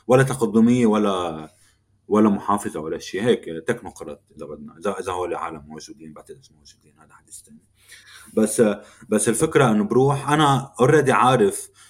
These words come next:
ب-، بالنسبة لإلي بعرف شو صندوق النقد بده، تا أنا حط له إياه بالبرنامج اللي أنا عم بقترحه.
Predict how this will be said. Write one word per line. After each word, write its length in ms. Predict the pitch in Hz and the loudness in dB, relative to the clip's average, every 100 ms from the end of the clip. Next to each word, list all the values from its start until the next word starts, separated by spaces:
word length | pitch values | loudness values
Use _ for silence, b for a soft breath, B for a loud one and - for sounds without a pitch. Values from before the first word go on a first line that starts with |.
| b _ _ _ _ _ _ | b _ _ _ _ _ _
ب-، 380 | - 107 - - | -2 -2 -2 0
بالنسبة 360 | 104 151 - | 0 2 2
لإلي 280 | 131 127 135 | 2 4 2
بعرف 280 | 131 147 139 | 2 2 -2
شو 100 | - | -8
صندوق 380 | - 110 110 123 | -2 0 2 4
النقد 440 | 113 120 110 - | 4 2 0 0
بده، 540 | 113 113 - 98 123 - _ _ _ _ | -2 -2 -2 -2 -4 -10 _ _ _ _
تا 100 | 123 | -2
أنا 80 | 131 | 0
حط 240 | 139 - 123 | -2 -2 2
له 140 | 120 | 6
إياه 120 | 123 | 6
بالبرنامج 680 | 110 101 92 92 92 82 73 | 4 2 -2 -6 -10 -12 -12
اللي 140 | 85 90 | -12 -10
أنا 140 | 90 | -8
عم 120 | 80 | -10
بقترحه. 460 | 78 - 110 - | -12 -16 -16 -20